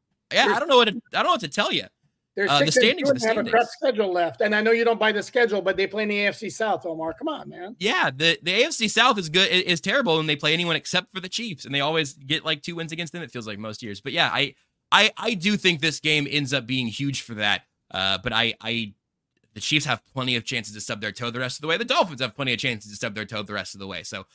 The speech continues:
Speaker 2: it's a long season. It feels like we're both about, uh, maybe week, it, it feels like we're about week three in some ways, and it feels like week fifteen in others. And I guess that's probably what you want at about the, uh, the midseason point.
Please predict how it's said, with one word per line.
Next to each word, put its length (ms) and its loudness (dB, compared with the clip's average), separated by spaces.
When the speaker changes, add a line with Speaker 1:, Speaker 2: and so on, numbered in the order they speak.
Speaker 2:
it's 100 -14
a 40 -8
long 240 8
season. 320 0
It 100 -6
feels 160 0
like 100 4
we're 120 0
both 280 4
about, 380 4
uh, 260 0
maybe 240 0
week, 240 2
it, 160 -4
it 60 2
feels 160 0
like 80 2
we're 220 -2
about 360 2
week 200 -2
three 440 -2
in 100 -4
some 240 0
ways, 180 0
and 80 -4
it 80 -10
feels 220 -4
like 180 0
week 160 -2
fifteen 640 -4
in 140 -2
others. 340 0
And 60 -4
I 40 0
guess 160 2
that's 180 -2
probably 220 0
what 120 -4
you 120 -4
want 220 -2
at 100 -10
about 220 -6
the, 240 -6
uh, 60 -2
the 100 -10
midseason 420 -10
point. 200 -20